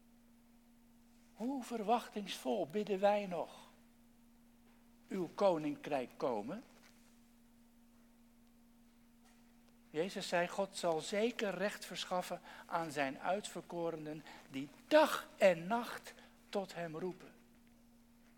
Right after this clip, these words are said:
Roepen om gerechtigheid. Dag en nacht. Zouden er nog zijn die er wakker van liggen? Er wakker van liggen dat dit koninkrijk zo lang op zich laat wachten?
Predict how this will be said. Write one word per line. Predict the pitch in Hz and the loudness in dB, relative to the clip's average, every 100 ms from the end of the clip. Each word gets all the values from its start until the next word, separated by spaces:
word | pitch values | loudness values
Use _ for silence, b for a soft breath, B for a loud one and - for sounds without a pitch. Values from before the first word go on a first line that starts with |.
| - | -12
Roepen | 120 135 226 214 190 | -6 -4 -4 -6 -6
om | 160 160 | -6 -6
gerechtigheid. | 151 151 147 156 - - 120 117 - - - - - - - - - - - - - 123 | -6 -8 -8 -8 -10 -12 -12 -14 -20 -20 -20 -20 -20 -20 -20 -20 -20 -20 -20 -20 -20 -4
Dag | - 226 - - | 0 2 0 -8
en | 170 170 | -8 -6
nacht. | 156 143 - - B B B B B - - - - | -8 -8 -16 -20 B B B B B -20 -20 -20 -6
Zouden | - 214 262 226 | 4 6 6 4
er | 175 175 | 2 2
nog | 156 - | 0 -6
zijn | - 220 226 | -2 -2 -2
die | 180 180 | -2 0
er | 139 135 | 0 2
wakker | 190 - 185 | 0 0 -4
van | 151 156 147 | -2 -2 -2
liggen? | 151 - 170 - - - - - - - - - - - - - - - - - - - - - - - - - - - B B B | -4 -6 -12 -16 -20 -20 -20 -20 -20 -20 -20 -20 -20 -20 -20 -20 -20 -20 -20 -20 -20 -20 -20 -20 -20 -20 -20 -20 -20 -20 B B B
Er | - 160 143 | 2 2 8
wakker | 202 220 214 | 6 6 0
van | 170 170 | 2 2
liggen | 160 180 175 | 2 0 2
dat | 147 156 | 4 4
dit | 165 - - | 2 -6 2
koninkrijk | 185 214 202 185 170 165 160 | 4 4 0 -4 0 0 0
zo | 170 170 | 0 4
lang | 156 185 | 4 4
op | 175 - | 0 -4
zich | 175 156 | -4 -2
laat | 151 143 | 0 0
wachten? | 143 170 - 202 | 0 -6 -8 -18